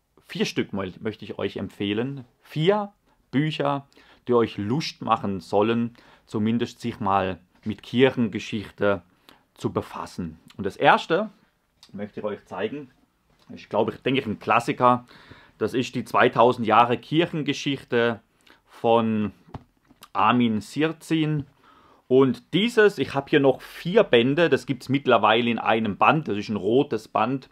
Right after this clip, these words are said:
also vier in einem. Und dieser Armin Sirzin, der, finde ich, macht das ganz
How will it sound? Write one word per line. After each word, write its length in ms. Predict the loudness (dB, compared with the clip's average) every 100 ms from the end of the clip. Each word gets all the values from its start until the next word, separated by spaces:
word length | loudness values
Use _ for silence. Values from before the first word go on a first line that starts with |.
| -20 _
also 200 | -6 -6
vier 500 | -8 -8 0 0 0 -2
in 140 | -8
einem. 480 | 0 0 0 -2 -6 _ _ _ _ _ -20 -20 -20 -20 -6
Und 160 | -4 -2
dieser 400 | 6 8 8 8
Armin 320 | 6 6 0
Sirzin, 640 | 0 -4 -2 -4 -4 -4 -8 _ _ _
der, 260 | 2 2 2
finde 380 | -4 0 2 2
ich, 80 | 0 -4
macht 320 | 0 0 0
das 160 | -4 2
ganz 520 | 2 2 -4 -14